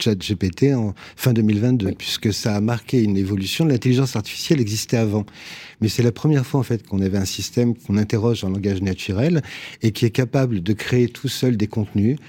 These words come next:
Speaker 1: des vidéos, des photos. Donc ça ouvre une porte, euh, importante, ce qu'on appelle l'intelligence artificielle générative. Donc c'est une, une, un type d'intelligence artificielle qui,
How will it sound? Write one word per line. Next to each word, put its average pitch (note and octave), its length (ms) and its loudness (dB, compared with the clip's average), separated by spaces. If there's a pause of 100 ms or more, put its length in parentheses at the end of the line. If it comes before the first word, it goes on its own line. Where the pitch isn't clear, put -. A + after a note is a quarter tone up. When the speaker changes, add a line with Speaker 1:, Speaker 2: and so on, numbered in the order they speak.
(160)
Speaker 1:
des A2+ 120 2
vidéos, G#2+ 460 2
des B2 140 0
photos. E2+ 340 -6 (380)
Donc G#2 200 0
ça A2+ 320 0
ouvre C3 300 2
une G#2 160 0
porte, - 460 -6
euh, F2 100 0 (480)
importante, A2 500 0
ce - 60 -10
qu'on G#2+ 120 -2
appelle G2+ 260 0
l'intelligence G2+ 760 -2
artificielle G2 580 -2
générative. G#2 680 -2 (360)
Donc G#2 140 -2
c'est B2 140 2
une, C3+ 220 4 (120)
une, B2 320 2
un D3 100 2
type - 220 -2
d'intelligence A#2 560 0
artificielle F3 540 -2
qui, B2 320 -2